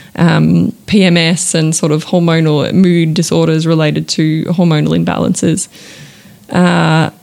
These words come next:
what was it? Last time it was on creating our village. Uh, we've done tapping,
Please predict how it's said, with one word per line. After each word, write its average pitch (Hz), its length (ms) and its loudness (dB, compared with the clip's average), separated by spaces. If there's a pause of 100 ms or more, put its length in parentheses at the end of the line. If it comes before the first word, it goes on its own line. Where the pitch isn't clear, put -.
what 180 180 0
was 170 140 2
it? 170 80 2
Last 180 240 2
time 175 200 0
it - 80 -4
was 170 140 0
on 165 280 2
creating 165 500 0
our 170 100 -2
village. 214 680 0 (480)
Uh, 156 360 -2
we've 165 220 0
done 156 260 0
tapping, 254 600 2